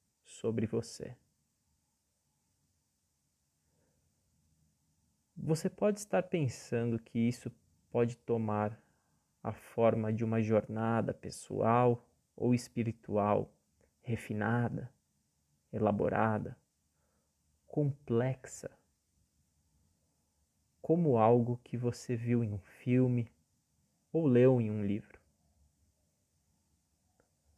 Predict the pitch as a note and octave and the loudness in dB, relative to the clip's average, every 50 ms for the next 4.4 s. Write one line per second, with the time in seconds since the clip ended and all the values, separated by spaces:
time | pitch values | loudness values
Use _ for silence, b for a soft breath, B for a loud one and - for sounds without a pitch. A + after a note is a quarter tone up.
0 | _ _ _ _ _ _ _ _ _ _ _ _ _ _ _ _ _ _ _ _ | _ _ _ _ _ _ _ _ _ _ _ _ _ _ _ _ _ _ _ _
1 | _ _ _ _ _ _ _ _ _ _ _ _ _ _ - - C3+ C#3 D3+ D#3+ | _ _ _ _ _ _ _ _ _ _ _ _ _ _ -10 -6 -4 -2 -2 -2
2 | D3+ B2 - - - - - _ _ _ _ _ _ _ _ _ _ _ _ _ | -4 -6 -8 -12 -20 -20 -20 _ _ _ _ _ _ _ _ _ _ _ _ _
3 | _ _ _ _ _ _ _ - C#3 D3 D#3+ E3 D#3+ G3 B3 B3+ G#3 C#3+ A#2 A2 | _ _ _ _ _ _ _ -10 -4 -2 -2 0 2 2 2 4 4 4 2 2
4 | A2 A#2 B2 A#2+ A#2 - - - | 2 0 0 -2 -4 -6 -12 -20